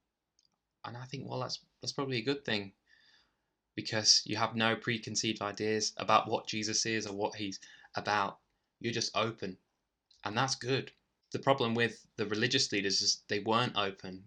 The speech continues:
They had a fixed idea of what Jesus would be like, and that was it. And he didn't fit that description, and therefore they opposed him. Matthew, from tw-, chapter twenty to about chapter twenty-five,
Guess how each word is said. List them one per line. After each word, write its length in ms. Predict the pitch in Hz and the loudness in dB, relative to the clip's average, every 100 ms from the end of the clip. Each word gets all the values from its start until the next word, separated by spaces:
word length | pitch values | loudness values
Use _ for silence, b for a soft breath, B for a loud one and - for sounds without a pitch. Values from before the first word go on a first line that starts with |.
| - | -4
They 100 | 101 | -2
had 160 | 107 | 0
a 40 | 98 | -4
fixed 480 | - - - - - | -4 -4 -2 -2 -2
idea 460 | 107 104 107 101 | -2 0 2 2
of 140 | 98 101 | 0 -2
what 200 | 98 - b b b b - | -2 -4 b b b b -8
Jesus 640 | 110 104 101 98 - - _ | -4 -2 0 2 2 0 _
would 200 | 104 104 | -12 -8
be 100 | 95 | -6
like, 340 | 95 95 110 - _ _ _ _ _ - | -2 -2 -2 -6 _ _ _ _ _ -10
and 100 | 104 | -2
that 120 | 123 - | 0 0
was 200 | 107 117 | 0 0
it. 240 | 120 - _ _ _ _ | -2 -4 _ _ _ _
And 120 | 110 107 | -4 0
he 60 | |
didn't 260 | 131 127 - | 0 0 0
fit 200 | 135 - | 0 0
that 180 | 107 - | -2 -2
description, 640 | - - 123 - 98 95 - _ b b b | 0 2 2 0 -6 -8 -16 _ b b b
and 140 | 104 107 | -4 0
therefore 440 | 107 - 110 104 | 0 0 -2 0
they 120 | 101 | 0
opposed 500 | 98 - 117 113 - | 0 0 -2 -2 -4
him. 220 | - 92 - _ _ | -8 -12 -14 _ _
Matthew, 720 | 117 123 - 123 120 117 - | 2 2 0 -2 -2 -2 -6
from 340 | - 101 98 - | -2 0 -2 -6
tw-, 240 | - - | -12 -10
chapter 320 | - 123 - 104 | -4 -4 -4 -6
twenty 640 | - 117 120 120 113 107 | 2 2 2 -2 -4 -4
to 100 | 113 | -4
about 280 | 98 92 - | -2 -4 -4
chapter 440 | - - - - | -8 -8 -8 -8
twenty-five, 760 | - 107 95 - 104 104 98 | -4 -6 -6 -4 0 0 -2